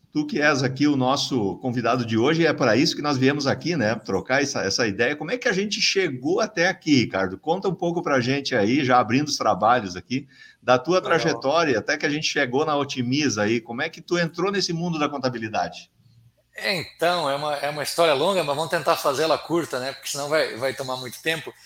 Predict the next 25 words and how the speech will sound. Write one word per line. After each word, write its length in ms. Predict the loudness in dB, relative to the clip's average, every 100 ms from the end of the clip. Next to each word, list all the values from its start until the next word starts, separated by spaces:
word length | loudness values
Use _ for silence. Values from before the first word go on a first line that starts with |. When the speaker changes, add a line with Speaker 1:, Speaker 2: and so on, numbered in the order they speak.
| -20 -20 -12 -2
Speaker 2:
Eu 480 | 2 2 2 -4 0
trabalho 400 | 2 4 2 0
com 160 | -6
tecnologia, 320 | -4 -4 -6
eu 60 | -4
tenho, 220 | -2 -2 -2 -8 -12
eu 80 | -12
vou 120 | -8
fazer 180 | -6 -4
cinquenta 460 | -4 -4 -4 -4 -6
anos 180 | -4
agora 240 | -4 -4 -4
e 60 |
trabalho 320 | -2 -2 -2 -4
com 100 | -6
tecnologia 500 | -6 -6 -8 -6 -4
desde 260 | -4 -4
novo. 260 | -4 -6 -8
Eu 40 |
comecei, 320 | -14 -12 -8 -8 -8 _ -20 _
eu 80 | -8
virei 260 | -2 -2 -2 -2
programador 760 | 0 0 2 2 2 2 2
na 120 | 0
época 340 | -4 -2 -6